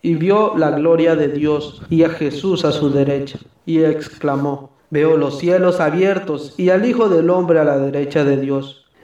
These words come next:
Entonces empezaron a gritar, se taparon los oídos y todos a una se lanzaron contra él. Lo empujaron fuera de la ciudad y empezaron a tirarle piedras.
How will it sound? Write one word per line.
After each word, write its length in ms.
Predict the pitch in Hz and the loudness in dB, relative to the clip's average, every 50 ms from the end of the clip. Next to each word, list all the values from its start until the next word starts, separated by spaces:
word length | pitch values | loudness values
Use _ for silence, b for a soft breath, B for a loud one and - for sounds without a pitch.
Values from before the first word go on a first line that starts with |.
| b | b
Entonces 580 | b 156 135 - - 160 156 151 156 156 147 151 | b -2 0 0 0 0 2 2 2 0 2 2
empezaron 580 | 156 147 147 151 147 151 160 165 165 175 170 170 | 2 2 2 2 0 2 2 2 2 4 4 2
a 60 | 170 | 2
gritar, 600 | 165 160 147 143 147 147 156 160 160 160 160 - _ _ _ _ | 2 0 0 -2 -2 -2 -2 -2 -2 -6 -10 -18 _ _ _ _
se 220 | - - 165 151 | -4 0 0 0
taparon 460 | 147 143 143 143 147 170 180 190 196 | 2 0 -2 0 0 0 2 2 0
los 200 | 196 185 - - - | -2 -4 -4 -2 0
oídos 580 | 160 151 156 180 180 160 156 151 156 - - - _ _ - | 2 2 2 2 0 0 0 -2 -4 -6 -12 -20 _ _ -6
y 180 | 170 165 160 165 | -6 -4 -2 2
todos 460 | 214 220 226 226 220 220 220 - - - | 2 4 4 4 2 0 -2 -6 -10 -4
a 100 | 151 156 | -2 0
una 380 | 151 151 175 190 196 196 196 175 | 2 2 2 2 2 0 0 0
se 180 | - - 160 | 0 0 0
lanzaron 600 | 151 147 143 143 139 - 175 170 180 180 175 165 | 2 2 0 -2 -2 0 0 2 2 2 0 -2
contra 500 | 170 165 135 127 139 131 131 131 139 143 | -2 -6 -8 -8 -6 -4 -2 -2 -2 -2
él. 180 | 143 139 - - _ _ _ _ - | -2 -6 -10 -18 _ _ _ _ -4
Lo 140 | - 147 | -2 0
empujaron 580 | 143 139 143 147 139 139 143 143 143 147 139 139 | 0 2 2 2 2 2 2 0 0 -2 -2 -2
fuera 300 | - 160 156 156 151 147 | 0 0 2 2 2 2
de 80 | 147 139 | 2 2
la 100 | 139 131 | 0 -2
ciudad 420 | 135 - 147 139 160 175 185 185 196 | -2 -2 -2 0 2 2 2 2 0
y 80 | 196 | 0
empezaron 540 | 185 180 175 185 170 170 196 208 208 214 214 | -2 -2 0 -2 0 2 2 2 2 2 2
a 100 | 214 208 | 0 0
tirarle 400 | 214 214 208 220 226 220 214 180 | 0 2 2 2 2 0 -2 -4
piedras. 560 | 185 190 196 202 196 190 165 151 139 - - | -4 -4 0 2 2 2 2 2 -2 -4 -8